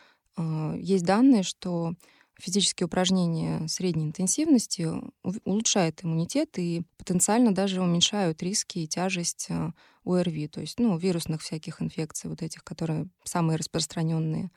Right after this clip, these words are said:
Немножко повышают, э, риски инфекций горла, если мы дышим ртом, м,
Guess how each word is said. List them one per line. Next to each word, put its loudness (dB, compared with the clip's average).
Немножко 8
повышают, 2
э, 0
риски -2
инфекций 0
горла, 2
если 4
мы 4
дышим 4
ртом, 0
м, -2